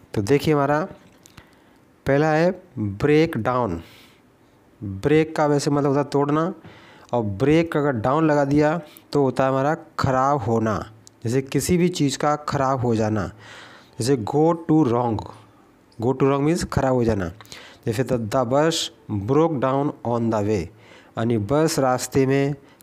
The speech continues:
ख़राब हो गई। या ये भी कह सकते हैं कि मेरा टीवी ख़राब हो गया, तो my टीवी broke down। या अचानक हमारा fridge ख़राब हो गया, तो my fridge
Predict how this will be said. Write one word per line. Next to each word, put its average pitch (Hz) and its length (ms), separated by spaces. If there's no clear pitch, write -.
ख़राब 120 380
हो 104 220
गई। 104 280
या 113 60
ये 120 160
भी 151 100
कह 131 240
सकते 127 280
हैं 151 220
कि 123 60
मेरा 135 400
टीवी 139 400
ख़राब 120 400
हो 104 100
गया, 101 320
तो 107 100
my 135 500
टीवी 143 560
broke 127 600
down। 98 280
या 131 100
अचानक 160 520
हमारा 139 260
fridge 165 380
ख़राब 127 260
हो 104 100
गया, 90 280
तो 113 80
my 123 300
fridge 156 580